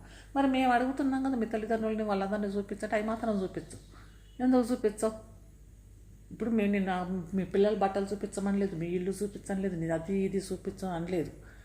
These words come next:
ఏదో వంట చేసుకుంటున్నా ఉంటున్నావు, కానీ నువ్వే వచ్చావు, మేము చూపిస్తాం. నేను ఒక కథ కూడా చెప్తాను నీకు, నేను ఏడుస్తాను, నా పెళ్ళాం చేత ఏడిపిస్తా, నా పెళ్ళాం ఏంది, ఆ, ఫేక్ ప్రెగ్నెన్సీ అని చెప్తాం. ఇవన్నీ నా అన్న,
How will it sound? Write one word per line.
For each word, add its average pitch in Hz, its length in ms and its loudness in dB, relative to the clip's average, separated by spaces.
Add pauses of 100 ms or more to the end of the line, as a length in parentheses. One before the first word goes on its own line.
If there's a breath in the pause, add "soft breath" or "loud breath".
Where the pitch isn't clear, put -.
(420 loud breath)
ఏదో 170 200 6
వంట 202 240 4
చేసుకుంటున్నా 202 680 0
ఉంటున్నావు, 175 460 -4
కానీ 214 180 2
నువ్వే 208 360 4
వచ్చావు, 202 600 0
మేము 190 260 -2
చూపిస్తాం. 196 440 -4 (360 loud breath)
నేను 190 160 0
ఒక 185 200 -2
కథ 196 120 2
కూడా 202 200 6
చెప్తాను 185 460 2
నీకు, 185 440 -4
నేను 180 160 -4
ఏడుస్తాను, 185 680 0
నా 180 80 -6
పెళ్ళాం 180 400 0 (100)
చేత 180 140 -2
ఏడిపిస్తా, 180 640 -2 (360 loud breath)
నా 208 60 0
పెళ్ళాం 185 1120 0
ఏంది, 196 440 -2 (380 loud breath)
ఆ, 196 100 8
ఫేక్ 202 400 2
ప్రెగ్నెన్సీ 190 500 0
అని 180 200 0
చెప్తాం. 185 420 -4
ఇవన్నీ 220 400 2
నా 208 140 0
అన్న, 190 340 -2